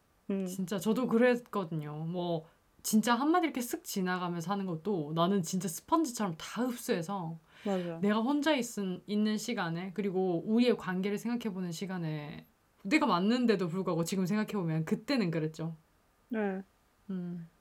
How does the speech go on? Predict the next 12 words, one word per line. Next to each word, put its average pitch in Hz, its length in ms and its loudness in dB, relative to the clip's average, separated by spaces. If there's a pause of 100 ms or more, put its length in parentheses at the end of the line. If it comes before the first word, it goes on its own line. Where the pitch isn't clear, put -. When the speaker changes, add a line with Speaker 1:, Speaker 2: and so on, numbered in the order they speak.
(280)
Speaker 2:
화장이라든지 165 1040 -2
진짜 160 320 -6
그때 175 200 -2
Speaker 1:
음. 202 300 2
Speaker 2:
말하셨던 165 520 -4
이제 156 120 -8
옷 165 260 -6 (280)
같은 240 340 -4
거라든지. 151 720 -10 (380)
Speaker 1:
음. 196 340 -6 (760)
Speaker 2:
그리고 262 480 2
뭐 180 360 -2